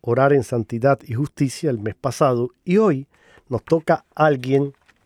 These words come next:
que, eh, como siempre, el padre Lino nos va a presentar,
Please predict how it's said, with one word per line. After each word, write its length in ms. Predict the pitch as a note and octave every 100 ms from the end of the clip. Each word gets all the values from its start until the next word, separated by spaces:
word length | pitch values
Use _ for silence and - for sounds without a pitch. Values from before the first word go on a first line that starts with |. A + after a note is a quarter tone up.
| _ _ - - - -
que, 400 | C3+ B2+ A#2+ - _ - - - _ _ _ _ _ _ _ D#3
eh, 540 | C3+ C3 B2+ B2 B2 - _ _ _ _ -
como 220 | C#3+ C#3
siempre, 600 | - G3+ F#3+ - C3+ D3 _ _ -
el 140 | A#2
padre 420 | - B2+ C3+ C#3
Lino 420 | C#3 C3+ B2+ C3 -
nos 340 | B2+ A#2+ G#2+
va 380 | G2+ B2 B2+ C3 _
a 140 | - A#2
presentar, 760 | - C3 - B2+ A#2 B2+ A#2+